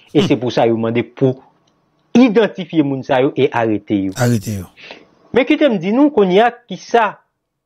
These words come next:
Speaker 1: nou jwenn de anketè nou pale, ki ap travay sou dosye a di. Yo di pa egzanp, gen de gwo chabrak nan peyi a ki, ke yo jwenn de lyen ak anpil moun ki nan krim nan. E yo jwenn tras yo.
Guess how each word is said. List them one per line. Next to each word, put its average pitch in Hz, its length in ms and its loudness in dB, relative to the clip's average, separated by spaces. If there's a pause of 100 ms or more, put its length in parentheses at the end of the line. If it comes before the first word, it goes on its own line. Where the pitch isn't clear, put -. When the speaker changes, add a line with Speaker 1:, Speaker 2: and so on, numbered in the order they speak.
(320)
Speaker 1:
nou 170 260 4
jwenn 185 360 2
de 165 300 0 (100)
anketè 208 400 2
nou 196 140 -2
pale, 147 640 0
ki - 80 0
ap - 100 -6
travay 131 220 0
sou - 120 -14
dosye 120 340 -4
a 107 80 -2
di. 98 240 -14 (840)
Yo 202 140 4
di 330 200 -2
pa 190 160 0
egzanp, 143 480 -6 (1160)
gen 262 240 0
de 349 120 4
gwo 190 340 2
chabrak 151 540 -2
nan 135 120 -4
peyi 131 280 -4
a 147 80 2
ki, 127 300 -14 (500)
ke 175 120 4
yo 160 220 4
jwenn 165 340 0
de 147 160 4
lyen 151 240 0
ak - 120 -6
anpil 143 240 -4
moun 160 180 -2
ki 151 80 -6
nan 127 120 -2
krim 117 240 -6
nan. 107 140 -6 (260)
E 170 60 6
yo 156 100 6
jwenn 127 200 0
tras 123 380 -4
yo. 101 160 -14